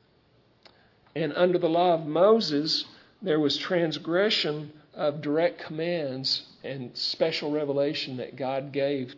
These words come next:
to the nation of Israel. But what about those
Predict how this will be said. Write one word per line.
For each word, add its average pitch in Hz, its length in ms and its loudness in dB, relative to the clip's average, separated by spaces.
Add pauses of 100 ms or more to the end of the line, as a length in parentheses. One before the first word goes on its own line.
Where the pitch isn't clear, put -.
to 135 140 -6
the 123 120 -6
nation 120 380 -6
of 127 80 -6
Israel. 131 480 -6 (720)
But 156 200 -2
what 202 160 4
about 190 380 2
those 175 560 2